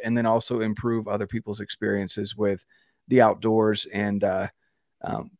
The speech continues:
I-, I'm a gear junkie as well. So just,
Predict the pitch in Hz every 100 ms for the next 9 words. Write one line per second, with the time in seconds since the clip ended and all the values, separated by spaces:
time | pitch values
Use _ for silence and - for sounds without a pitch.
0 | _ 98 90 107 107 101 120 107 123 123
1 | 127 117 104 110 120 127 - 101 107 104
2 | -